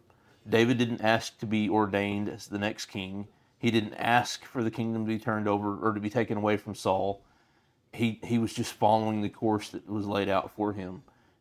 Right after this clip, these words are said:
and, and tried to do so faithfully. And I think this is a really neat opportunity to look at an instance where he wasn't as faithful as he needed to be,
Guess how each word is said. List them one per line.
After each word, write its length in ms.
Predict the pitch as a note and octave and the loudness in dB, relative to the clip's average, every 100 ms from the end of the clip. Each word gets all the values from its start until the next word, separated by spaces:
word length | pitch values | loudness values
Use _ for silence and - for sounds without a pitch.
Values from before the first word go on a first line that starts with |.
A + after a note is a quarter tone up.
| _ | _
and, 260 | A2 G#2 - | -2 0 -4
and 160 | G2+ | -8
tried 200 | F#2+ G#2+ | 0 0
to 120 | G2+ G#2 | 2 -2
do 80 | |
so 180 | G#2 G#2+ | -2 -4
faithfully. 760 | F#2 A2 A#2 - G2 F#2+ G2 - - | -2 0 0 -2 -6 -4 -8 -10 -8
And 300 | G#2 G2+ G#2 - _ _ _ _ _ _ | -6 -4 -8 -14 _ _ _ _ _ _
I 60 | - | 0
think 280 | C#3 C3 | 2 2
this 220 | C3+ C3 C3 | 4 2 4
is 100 | A#2+ | 2
a 60 | |
really 400 | G#2+ B2 C3+ A#2+ | 4 6 8 6
neat 600 | G#2+ A2 A2 A#2 A#2 - - | 4 0 2 2 0 -4 0
opportunity 640 | A2 A2 G#2 A2 G#2 G#2 | 2 2 -2 -2 0 0
to 80 | F#2+ | 0
look 320 | G#2 A2 - - - | 2 0 -2 -18 0
at 220 | G#2 F2+ | 0 2
an 220 | - G2+ - _ _ _ | -4 -6 -10 _ _ _
instance 720 | B2 A#2+ - A#2+ - - - | 0 0 0 -2 -2 -8 -4
where 580 | A2 G#2 G2+ G2+ G2+ G#2 _ _ _ _ _ _ _ _ _ | 2 4 4 2 0 -4 _ _ _ _ _ _ _ _ _
he 200 | B2+ B2+ | -10 -6
wasn't 540 | G#2+ G2+ C3 A2 A#2+ A2+ | -4 -2 -4 -4 -2 -4
as 120 | G2 | -4
faithful 380 | - A2 - G#2 | 0 0 0 -4
as 80 | G2+ | -4
he 100 | G2+ | -4
needed 280 | G2+ G2 | -4 -6
to 60 | F#2+ | -6
be, 360 | F#2 G2 G2+ | -6 -6 -6